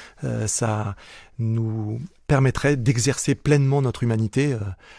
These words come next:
comme elle aurait dû être, euh, et comme elle n'aurait pas dû être pervertie en tout cas, euh, par, par le système dans lequel on s'est fourvoyé.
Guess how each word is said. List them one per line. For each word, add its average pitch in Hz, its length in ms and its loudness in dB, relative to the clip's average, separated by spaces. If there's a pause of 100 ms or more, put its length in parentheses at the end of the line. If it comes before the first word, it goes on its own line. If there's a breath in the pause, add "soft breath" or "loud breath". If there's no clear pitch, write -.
(120)
comme 117 160 2
elle 113 80 4
aurait 120 180 4
dû 120 140 2
être, - 300 -4 (160)
euh, 127 640 -10
et 110 80 -10 (280)
comme 110 140 -2
elle 104 40 0
n'aurait 104 140 0
pas 117 100 2
dû 110 80 2
être 110 100 -2
pervertie 123 440 0
en 120 40 0
tout 101 120 -8
cas, 117 320 -4
euh, 107 60 -8 (420 loud breath)
par, - 260 -6
par 117 140 -6
le 107 80 -4
système 113 280 -4
dans 113 80 0
lequel 113 220 -2
on 107 80 0
s'est 120 140 0
fourvoyé. 120 400 2